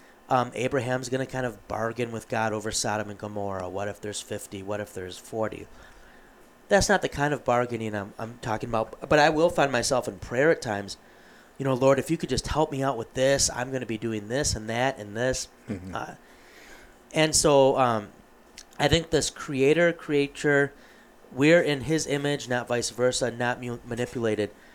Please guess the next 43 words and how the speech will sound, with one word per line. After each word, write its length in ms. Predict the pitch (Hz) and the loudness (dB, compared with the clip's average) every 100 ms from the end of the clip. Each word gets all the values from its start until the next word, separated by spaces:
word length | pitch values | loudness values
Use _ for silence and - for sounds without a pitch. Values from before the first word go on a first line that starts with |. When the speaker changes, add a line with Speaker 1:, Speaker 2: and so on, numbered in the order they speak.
| - - _ _ _ | -20 -20 _ _ _
Speaker 1:
is 160 | 165 147 | 0 2
an 80 | 156 | 2
important 560 | 139 - - 175 156 | -2 -2 2 2 2
thing 240 | - 127 120 | -6 -6 -4
for 140 | 123 | -8
people 280 | 123 127 117 | -4 -4 -2
to 60 | 110 | -2
understand 540 | 117 110 - 113 110 | -2 -4 -4 -4 -4
about 260 | 104 98 - | -4 -4 -4
Christianity 720 | 135 - 117 110 107 104 101 | -6 -4 -6 -6 -4 -6 -6
and 160 | - 110 | -8 -6
God 240 | 113 110 | -2 -2
in 120 | 107 104 | -4 -6
general. 320 | 107 107 101 - - - - - | -6 -6 -8 -12 -20 -20 -18 -4
And 140 | 147 143 | 2 2
I 60 | |
think 220 | 135 143 | 2 2
that's 220 | 135 127 131 | 2 2 4
also, 520 | 143 - 127 117 113 | 4 4 2 2 2
hopefully 340 | 123 - 123 | -2 -2 -2
later, 220 | 113 113 | 0 -2
Mike, 240 | 110 107 - | -2 -4 -6
you 80 | 113 | -6
can 140 | 107 | -6
unpack 420 | 98 113 127 135 | -8 -2 -2 -2
it 100 | 107 | -4
more, 280 | 107 95 - - - - - - | -4 -6 -6 -16 -20 -20 -20 -6
very 300 | 139 139 143 | 4 4 6
much 340 | 120 117 - | 2 0 -2
tied 440 | - - 123 131 127 | 0 4 4 2 0
to 100 | 123 | -4
the 100 | 117 | -2
incarnation. 840 | 120 110 107 101 117 135 104 92 - - - - - - | -4 -6 -6 -4 -4 -4 -8 -10 -14 -20 -20 -20 -16 -10
Because 300 | 135 147 120 | 0 2 2
the 100 | 113 | 2
reason 340 | 143 170 143 | 4 4 2
we 100 | 123 | 0
cannot 480 | - 113 107 110 - | -2 -2 -2 -4 -10
manipulate 560 | 117 123 156 175 123 - | -8 -4 -2 2 0 0
God 240 | 104 101 | -2 -2
is 140 | 104 | -4
God 220 | - 131 123 | 0 2 2
is, 180 | 101 | -2